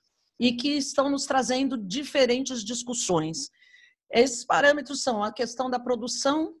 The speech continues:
artística e da criação artística, a questão da viabilidade,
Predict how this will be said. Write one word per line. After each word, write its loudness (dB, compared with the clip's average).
artística 0
e 0
da 2
criação -4
artística, -4
a 2
questão 0
da 4
viabilidade, 2